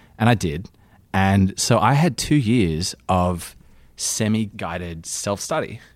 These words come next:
where I could read Adam Smith's book in the original text, or I could go and play crosswords, or I could learn about genetics from my really smart biology friend,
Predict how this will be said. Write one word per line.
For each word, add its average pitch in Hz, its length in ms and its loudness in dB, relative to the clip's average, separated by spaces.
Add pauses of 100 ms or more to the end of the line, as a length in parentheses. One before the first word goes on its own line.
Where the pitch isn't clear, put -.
where 95 300 -2
I 95 120 -2
could 104 380 -4 (520)
read 113 480 -2
Adam 90 300 -4
Smith's - 420 -6
book 92 360 -8
in 107 80 -4
the 101 100 -4
original 98 460 -6
text, - 580 -12
or 95 220 -2
I 92 100 -4
could 95 340 -6
go 85 120 -10
and 85 80 -10
play - 120 -8
crosswords, 90 680 -6
or 95 340 -4
I 90 120 -8
could 98 260 -8
learn 95 180 -6
about 95 180 -8
genetics 98 400 -6
from 95 100 -6
my 90 80 -4
really 95 200 -6
smart 98 220 -4
biology 95 340 -2
friend, 87 360 -6